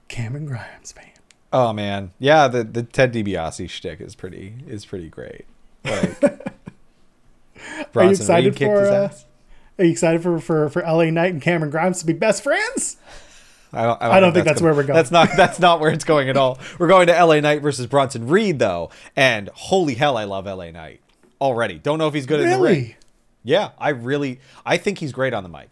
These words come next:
Speaker 2: I, I enjoy this. I like the character. I like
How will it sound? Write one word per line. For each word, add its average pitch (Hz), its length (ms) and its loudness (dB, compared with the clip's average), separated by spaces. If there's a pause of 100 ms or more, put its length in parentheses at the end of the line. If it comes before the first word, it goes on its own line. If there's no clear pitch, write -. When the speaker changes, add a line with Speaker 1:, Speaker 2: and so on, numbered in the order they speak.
Speaker 2:
I, 107 200 -8 (120)
I 123 160 -6
enjoy 104 380 -8
this. 71 300 -20
I 98 100 -14
like 98 260 -10
the 95 80 -18
character. 123 520 -4
I 101 100 -6
like 92 520 -12